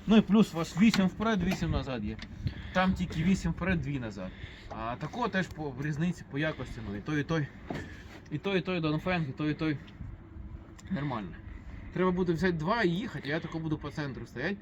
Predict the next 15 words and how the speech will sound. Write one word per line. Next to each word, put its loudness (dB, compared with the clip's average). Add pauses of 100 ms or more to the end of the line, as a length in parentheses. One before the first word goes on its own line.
(380)
і -4
на -2
шпагат -4
сідати, -8 (220)
як, -10
це, 0 (540)
<laughs> -6
як -4
Ван 2
Дам. 0 (600)
Надо -8
буде -8 (120)
таки 4
зняти 0 (220)
відео. -2